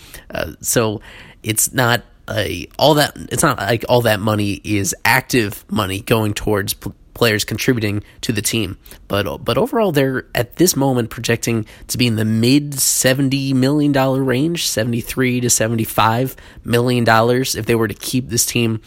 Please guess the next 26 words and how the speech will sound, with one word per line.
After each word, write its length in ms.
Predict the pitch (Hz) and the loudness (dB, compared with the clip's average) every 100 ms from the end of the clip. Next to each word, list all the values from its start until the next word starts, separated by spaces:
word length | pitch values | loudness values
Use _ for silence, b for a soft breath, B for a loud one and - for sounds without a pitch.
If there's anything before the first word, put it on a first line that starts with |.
| b b _ - - - | b b _ -20 -20 -10
together 460 | - 113 117 151 151 | -4 2 2 2 0
at 300 | - - - | -2 -4 -4
the 160 | 82 | -6
reported 560 | 78 92 - 123 110 104 | -4 -4 -2 0 0 -2
arbitration 600 | - 107 - - 160 135 | -2 -2 -2 0 0 0
projections, 600 | 123 117 113 - 123 113 | -4 0 0 0 -2 -2
the 80 | - | -2
guaranteed 460 | 98 107 104 - - | -2 -2 -2 -6 -4
contracts, 680 | 117 113 - 113 110 - - B B B | -2 0 2 0 0 -6 -12 B B B
and 160 | - 104 | -6 -4
filling 300 | - 117 107 | 0 0 2
it 80 | 107 | 2
out 260 | 104 104 | 2 0
with 340 | 101 104 101 - | -2 -2 -2 -8
pre-arbitration 880 | - 135 120 120 117 110 113 98 113 | -2 0 2 0 0 0 0 0 0
eligible 380 | 107 107 95 | 0 -2 -6
players. 520 | - 117 117 117 113 - B B B B B | -4 0 2 2 -2 -6 B B B B B
There's 280 | - 107 107 | -4 -2 0
still 260 | - - 104 | -2 -2 -4
a 40 | |
possibility 600 | - 104 - 104 104 107 | -2 -2 -2 -2 -2 -2
that 280 | 104 95 95 | -2 -2 -4
Jose 380 | - 117 113 110 | -2 0 0 0
Urena 580 | 80 104 107 120 147 151 | -2 -2 0 0 0 0
gets 220 | 127 123 | -2 -2
traded. 440 | - 135 135 170 | 0 0 2 -2